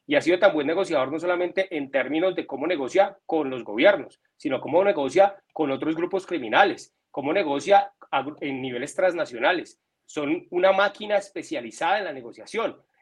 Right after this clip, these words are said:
De hecho, ese modelo, el modelo heleno, se enseña en las bases fundamentales de cualquier movimiento terrorista en el mundo, cualquiera. Son el horizonte a seguir. Entonces, pretender o establecer,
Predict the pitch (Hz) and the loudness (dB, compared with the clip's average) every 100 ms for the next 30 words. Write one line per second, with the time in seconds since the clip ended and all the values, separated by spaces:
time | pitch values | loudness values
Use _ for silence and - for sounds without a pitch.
0 | _ 147 135 110 190 202 165 190 190 170 | _ -6 -6 -2 -2 -2 -8 -6 -6 -4
1 | 131 139 175 180 131 127 117 151 170 180 | -2 0 0 -2 -6 -8 -6 -4 -2 -2
2 | 190 185 - 131 117 113 220 254 208 123 | -2 -6 -8 -8 -8 -2 2 2 0 -8
3 | _ _ _ _ - 139 127 127 139 156 | _ _ _ _ -10 -4 -4 0 -2 -2
4 | 185 175 151 127 107 135 131 151 - _ | -8 -4 -4 -4 -2 0 0 -6 -12 _
5 | - 156 147 113 139 131 160 175 135 120 | -8 -4 -4 -4 -6 -4 -2 -2 -2 -4
6 | 160 165 - _ _ - - 139 127 131 | -4 -4 -6 _ _ -2 2 2 0 -2
7 | - 185 180 117 147 220 147 110 - 135 | 0 2 2 -2 0 -2 -4 -12 -2 0
8 | 120 - 226 131 - _ _ _ - 156 | 0 0 0 0 -6 _ _ _ -6 0
9 | 165 175 - 185 190 190 190 170 147 - | 0 -2 -4 0 0 -2 -4 -4 -4 -2
10 | 240 196 131 110 131 120 120 107 - _ | -2 -2 -8 -8 -6 -6 -10 -12 -16 _
11 | _ 139 127 135 135 208 220 - _ - | _ -14 -6 -4 2 0 0 -8 _ -4
12 | 151 147 127 147 202 208 - 160 135 131 | -2 -2 2 4 4 4 0 0 0 0
13 | 143 135 | 2 0